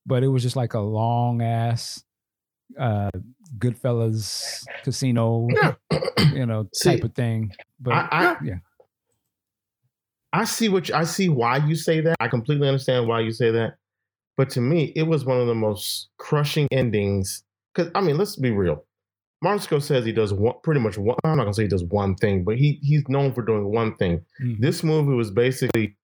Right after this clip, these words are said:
Speaker 3: Casino, Goodfellas, Mean Streets, all that stuff with a little less gangsterism, little less gangsterism. So to see that ending, I thought, "Wow, I'm finally seeing something different." It's slow, and I'm not sure what the point is, but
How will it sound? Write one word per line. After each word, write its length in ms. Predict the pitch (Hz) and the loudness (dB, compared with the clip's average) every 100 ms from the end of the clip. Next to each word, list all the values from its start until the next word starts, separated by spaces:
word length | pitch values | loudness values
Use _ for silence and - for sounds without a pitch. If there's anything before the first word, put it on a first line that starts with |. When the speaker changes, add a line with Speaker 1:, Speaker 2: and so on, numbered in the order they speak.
| _ _ | _ _
Speaker 3:
Casino, 1000 | 107 - 139 131 127 123 120 117 117 120 - _ _ _ _ | -4 -2 0 0 0 0 2 0 0 -4 -10 _ _ _ _
Goodfellas, 920 | 98 123 127 - 127 117 113 113 110 - _ _ _ | -2 0 0 -2 0 2 2 0 -4 -12 _ _ _
Mean 320 | 107 123 131 | -2 2 2
Streets, 460 | 131 - 120 113 - | 0 -2 0 0 -2
all 260 | - 123 123 | -4 0 0
that 140 | 113 | 0
stuff 240 | - 107 101 | 0 -2 -2
with 100 | 104 | -2
a 60 | 113 | 0
little 240 | 117 110 | 0 0
less 220 | 113 110 - | 0 -2 -2
gangsterism, 640 | 117 110 113 104 98 95 | -2 -2 0 0 0 0
little 200 | 120 160 | 0 2
less 220 | 143 107 - | 0 0 -2
gangsterism. 560 | 101 92 107 90 90 - _ _ _ _ _ _ | -2 0 0 0 0 -4 _ _ _ _ _ _
So 180 | - 151 | 0 2
to 100 | 123 | 2
see 240 | - 214 208 | 0 -2 2
that 280 | 190 160 - | 2 0 0
ending, 320 | 147 185 190 - - - | 0 2 0 -4 -10 -4
I 240 | 151 175 | -2 0
thought, 420 | - 123 101 - | 0 0 0 -4
"Wow, 500 | 107 127 143 104 90 | -2 0 2 0 -2
I'm 120 | 95 - | -2 -2
finally 280 | 143 151 143 | 2 2 2
seeing 240 | 151 135 | 0 0
something 380 | 127 123 107 92 | 0 -2 -2 -4
different." 460 | 131 139 143 156 143 - _ _ _ _ | 0 0 0 0 -2 -6 _ _ _ _
It's 200 | 113 - | 0 2
slow, 600 | - - 139 139 147 139 | 0 0 0 2 2 2
and 140 | 117 | 0
I'm 40 | 113 | 0
not 120 | 127 | 0
sure 60 | 127 | 0
what 60 | |
the 60 | 113 | -2
point 360 | - 147 143 | -2 0 2
is, 240 | 143 143 131 | 2 2 0
but 320 | 113 104 - | 0 -2 -4